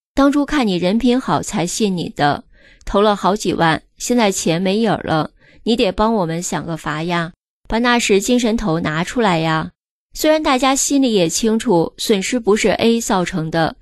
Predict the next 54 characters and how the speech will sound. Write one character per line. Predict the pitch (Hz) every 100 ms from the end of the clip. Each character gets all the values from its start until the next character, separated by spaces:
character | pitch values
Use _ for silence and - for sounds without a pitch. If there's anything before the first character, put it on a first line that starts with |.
| _
是 | - 208
自 | 196 254
愿 | 240 196 156
投 | - 160
的， | 156 165 - - - - -
但 | - 262
常 | 247 202 233
人 | 226 190
就 | 233 202
那 | 165 160
样， | 165 156 - - - -
赚 | 285 247
钱 | 233 175
了 | 180 175
满 | 165 165
脸 | 220 196 -
笑， | - 170 - - -
赔 | 202 226
钱 | - 196
了 | 160 156
满 | 165 175
脸 | 208 165
苦 | 170 - -
相。 | - 165 - - _ _ _ _
A | 233 247
面 | 247 240
对 | 208 196 165
冷 | 165 160
言 | 160 170
冷 | 196 170 214
语 | 202 - _
无 | 190 165
话 | - 226 160
可 | - -
说。 | - - 160 - - _ _ _ _ _ _ _ _ -
之 | - 311
后 | 294
不 | 294
久， | 285 226 202
他 | - 247
身 | 269 254
体 | 214
出 | - 233
现 | 233 190 180
病 | 233
液 | 214 170
状 | 196 170
态， | 160 190 160 - _
腿 | - 202
疼、 | 175 190 160 165 -
乏 | - 185 175
力、 | 233 208 -
难 | 170 165
受。 | - 185 160